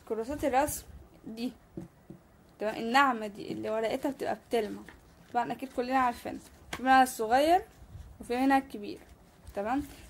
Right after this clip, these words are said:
فطبعا دي، دي مع الرسم مش حلو،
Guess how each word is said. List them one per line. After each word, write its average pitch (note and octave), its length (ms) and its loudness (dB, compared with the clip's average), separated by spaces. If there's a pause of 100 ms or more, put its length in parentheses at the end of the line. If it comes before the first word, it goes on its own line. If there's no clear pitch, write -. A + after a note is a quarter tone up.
(120)
فطبعا F4 640 8
دي، C#4 240 4 (420)
دي B3+ 320 -2 (340)
مع A#3 280 4
الرسم D4 460 2 (340)
مش - 120 -12
حلو، A3+ 200 0